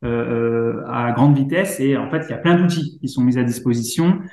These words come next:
Je pense que l'intérêt, quand même, c'est à la fin d'avoir un seul outil ou du moins un seul E N T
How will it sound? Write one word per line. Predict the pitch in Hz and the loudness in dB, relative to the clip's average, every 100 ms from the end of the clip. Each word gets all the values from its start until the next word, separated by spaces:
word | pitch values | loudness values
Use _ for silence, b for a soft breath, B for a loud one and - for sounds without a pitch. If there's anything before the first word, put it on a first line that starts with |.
| B _ | B _
Je | - | -2
pense | 160 160 | 0 2
que | 143 | 4
l'intérêt, | 135 139 147 165 156 | 4 4 2 2 0
quand | 139 | 0
même, | 156 156 | 0 0
c'est | - | -4
à | 117 | -6
la | 117 | -6
fin | 117 156 | 0 2
d'avoir | 139 117 123 - - - | 2 0 -2 -6 -10 0
un | 151 | 2
seul | 151 170 147 | 2 2 4
outil | 143 143 190 | 4 4 2
ou | 185 123 | 2 4
du | 131 | 4
moins | 143 165 160 | 4 4 0
un | 143 143 | 0 0
seul | - 165 | 2 2
E | 156 | 4
N | 147 143 | 6 4
T | 143 175 - - | 4 0 -2 -8